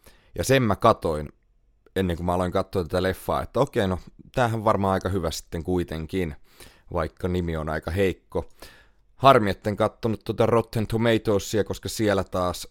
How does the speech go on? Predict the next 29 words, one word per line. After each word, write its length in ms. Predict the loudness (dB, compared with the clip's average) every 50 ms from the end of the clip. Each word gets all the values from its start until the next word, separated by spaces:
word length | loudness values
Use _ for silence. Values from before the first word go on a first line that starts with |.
| _ -6
on 420 | -4 -4 -4 -4 -4 -6 -8 -10 _ -16 -8
kriitikoilla 720 | -4 0 0 0 0 -2 -4 -4 -2 0 0 2 0 0
kolmekymmentäkahdeksan 760 | 0 0 0 0 0 -4 -4 -2 -2 -2 -2 -4 -6 -6 -6
prosenttia 640 | -6 -6 -6 -6 -6 -8 -8 _ _ -2 0 2 2
ja 260 | 2 2 0 0 -2 -4 -6 -6
yleisöllä 500 | -4 0 0 0 -2 -2 -4 -6 -4 -4
viisikymmentäyhdeksän 800 | -4 -4 -4 -6 -8 -8 -6 -4 -2 -2 -2 -4 -6 -10 -8 -6
prosenttia, 640 | -4 -6 -6 -4 -6 -8 -10 -10 _ -8 -6 -4 -4
elikkä 360 | -4 -6 -8 _ -6 -4 -2
ei 120 | -2 -2 -2
kovin 300 | -2 -2 -2 -2 0 2
vahvaa. 520 | 0 0 0 0 -4 -4 -4 -4 -6 -8 -16 _ _ _ _ 0
Mä 100 | 0 2
tykkään 360 | 2 0 -2 0 0 0 2
tosi 260 | 4 2 2 2 0
paljon 380 | 0 2 2 2 4 2 2 4
Eric 220 | 4 4 2 0 -2 0
Banasta, 460 | 2 2 2 0 -4 -8 -8 -6 -4
on 80 | -2 0
aina 200 | 0 0 -2 -4
tykännyt. 520 | -6 -8 -6 -6 -6 -6 -6 -10 -12 -14 _ _ _ _ _ -20 -20 -20 -20 -20 _ _ -6
Hän 240 | -4 -2 -2 0
on 80 | -2 -2
tunnettu 480 | -2 -2 -2 -2 -4 -6 -8 -8 -8 -4
muun 220 | -2 -2 -2 -2
muassa 760 | -2 -2 -2 -2 -4 -4 -6 -10 -6 -4 -2 0 0 -2 -4 -8 _ _ _ _ _ _ _ _ _ _ -2
loistavasta 800 | 0 2 2 2 0 -4 -6 -6 -6 -6 -6 -6 -4 -4 -4 -4 -4
Steven 420 | -8 -14 -10 -6 -6 -4 -4 -4 -6
Spielbergin 760 | -8 -8 -6 -4 -4 -4 -4 -4 -4 -4 -4 -4 -6 -8 -10